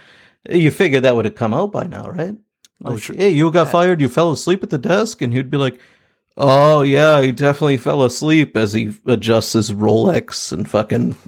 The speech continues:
Speaker 1: Maserati
Speaker 2: Oh, yeah.
Speaker 1: on the parking lot.
Speaker 3: I mean, like, we have, we have laws and, like, the,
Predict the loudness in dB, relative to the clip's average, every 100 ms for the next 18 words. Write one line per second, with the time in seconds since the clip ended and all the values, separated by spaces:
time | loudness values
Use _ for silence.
0 | -4 0 0 0 -2 -2 -2 -2 -4 -6
1 | -12 _ -2 0 0 0 0 0 -2 -2
2 | -2 0 -2 -2 -8 _ _ _ _ _
3 | -20 -20 _ _ -6 -4 -4 -6 -4 -4
4 | -4 -6 -10 _ _ -6 -4 -2 -4 -6
5 | -14 -16 -10 -6 -4 -4 -4 -6 -6 -6
6 | -6 -4 -6 -6 -6 -6